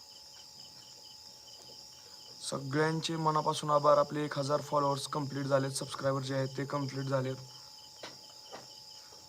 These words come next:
काय डाऊट असतील तर विचारत चला थोडंसं. आणि कुठून बघता सगळं पहिलं कमेंट करा की कुठून बघता व्हिडिओ. गेल्या, अ, रविवारी आपण लाईव्ह आलो नाही कारण कसं आहे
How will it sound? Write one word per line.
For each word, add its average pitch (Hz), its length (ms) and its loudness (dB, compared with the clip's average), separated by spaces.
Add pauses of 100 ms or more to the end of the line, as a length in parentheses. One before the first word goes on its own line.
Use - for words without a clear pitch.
(3000)
काय 160 120 6
डाऊट 175 220 12
असतील 170 320 6
तर 175 60 8
विचारत 170 300 8
चला 139 200 8
थोडंसं. 131 360 2 (680)
आणि 139 100 0
कुठून 180 320 4
बघता 202 200 6
सगळं 190 240 8
पहिलं 190 340 10
कमेंट 190 560 6
करा 180 240 10
की 175 120 0
कुठून 175 300 2
बघता 156 220 2
व्हिडिओ. 131 220 4 (1000)
गेल्या, 175 360 12 (260)
अ, 160 380 12
रविवारी 165 320 12
आपण 160 200 8
लाईव्ह 156 260 12
आलो 156 140 10
नाही 143 180 6
कारण 147 260 6
कसं 147 240 0
आहे 139 120 2